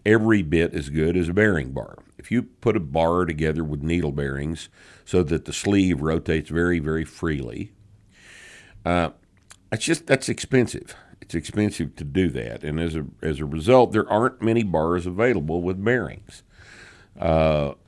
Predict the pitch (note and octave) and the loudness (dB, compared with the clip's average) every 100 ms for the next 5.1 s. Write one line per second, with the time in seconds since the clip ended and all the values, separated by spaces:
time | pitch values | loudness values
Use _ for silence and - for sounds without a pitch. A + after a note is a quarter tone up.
0 | - E2+ G2 A#2 A#2+ A#2+ A#2+ G2 F#2+ G#2 | -6 -2 4 6 6 6 4 2 6 6
1 | F2 F2 F2+ F2+ E2 F#2 G2 F2+ F2+ D#2 | 6 4 2 0 0 0 -2 -2 -2 -2
2 | D#2 - C2 C2 A#1+ B1 - - _ _ | -4 -6 -6 -6 -6 -8 -10 -14 _ _
3 | _ _ _ _ - F2 F2 G2 - E2 | _ _ _ _ -4 2 6 4 4 2
4 | D2+ D#2+ D#2+ D#2+ - E2+ D#2+ - D2+ D2 | 2 0 -2 -4 -2 0 2 2 -2 -2